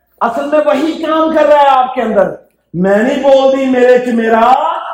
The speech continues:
یار بول دا، ہے نا؟ سنے ہے نا؟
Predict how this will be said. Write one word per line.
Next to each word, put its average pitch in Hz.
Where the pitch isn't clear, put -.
یار 190
بول 190
دا، 160
ہے 185
نا؟ 269
سنے 226
ہے 294
نا؟ 277